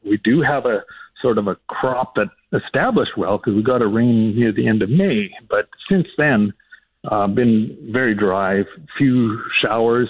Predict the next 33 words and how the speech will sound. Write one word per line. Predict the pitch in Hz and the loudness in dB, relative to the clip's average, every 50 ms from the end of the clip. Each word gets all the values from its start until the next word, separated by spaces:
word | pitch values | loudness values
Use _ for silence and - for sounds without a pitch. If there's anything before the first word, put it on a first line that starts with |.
| - - | -2 -2
sort | 123 120 117 120 | 0 0 2 2
of | 123 120 110 110 - - _ - _ _ _ _ - - | 0 0 -2 -6 -10 -20 _ -20 _ _ _ _ -4 0
in | - 131 120 | 2 2 2
desperate | 120 139 143 - - - - - | 2 0 -2 -2 -4 -6 -6 -2
need | 107 104 101 95 | 0 0 2 2
of | 104 101 | 2 2
a | 104 101 | 2 2
rain | 98 101 110 110 107 101 101 101 | 2 2 2 4 4 4 2 2
that's | 101 92 - - | 2 0 -2 -4
gonna | - 120 104 101 104 101 - - - - | -2 0 0 2 2 0 -2 -6 -6 -4
salvage | - 110 110 107 101 107 101 90 - - - | -2 0 0 0 0 0 -2 -2 -4 -6 -4
something. | 120 113 107 101 - 98 98 98 101 104 92 - - | -2 -2 -2 -2 -4 -2 -2 0 0 -2 -2 -2 -2
Some | 135 131 | 0 0
of | 127 | 0
the | 107 92 - | 0 -4 -4
cereal | - 117 107 113 110 | -2 0 0 0 -2
crops | - - 104 101 - - | -2 -2 -2 -2 -2 -2
are | 113 98 | 0 0
well | 101 107 110 104 95 | 2 2 2 2 0
along, | 95 95 92 101 101 98 98 101 | 0 0 0 0 0 0 0 0
and | 92 87 - | -2 -2 -4
so | - 113 98 | -4 -2 0
I | 98 101 | 0 0
don't | 98 117 - 104 | 0 -2 -4 -4
know. | 107 110 107 104 104 98 - _ - - - - - - - - - | -2 0 2 2 0 0 -2 _ -18 -20 -20 -20 -20 -20 -18 -8 -4
I | 110 | 0
mean, | 104 107 | 2 2
rain | 113 123 117 104 | 2 4 4 2
would | 101 92 | 2 0
still | - - - 117 107 | -2 -2 -2 -2 0
be | 98 101 98 90 104 - - _ | 0 0 -2 -2 -6 -12 -6 _
beneficial, | 117 110 98 92 - - 156 - - - 98 95 95 | 0 0 0 0 0 -2 -2 -2 0 -2 -2 -2 0
but | 98 101 98 101 92 - _ | 0 0 -2 -2 -2 -4 _